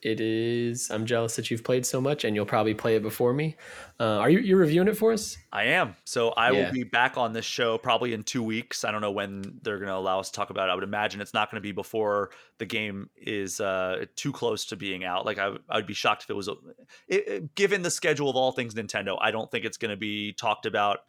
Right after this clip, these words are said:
Speaker 2: in a review capacity until it is out for people. So
Speaker 1: Yeah.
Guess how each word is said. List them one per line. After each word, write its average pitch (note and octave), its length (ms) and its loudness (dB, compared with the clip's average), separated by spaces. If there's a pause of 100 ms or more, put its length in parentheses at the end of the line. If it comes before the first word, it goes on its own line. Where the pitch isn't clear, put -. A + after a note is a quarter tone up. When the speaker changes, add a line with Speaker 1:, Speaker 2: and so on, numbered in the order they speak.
(380)
Speaker 2:
in A#2+ 100 -2
a A2 140 0
review G#2 360 -4
capacity F#2+ 800 -4 (280)
until A2 800 0
it G2+ 220 -2 (380)
is G#2 160 -4
out - 360 -8
for F#2+ 120 -8
people. F2+ 360 -6
So G#2 260 0
Speaker 1:
Yeah. F#2 160 2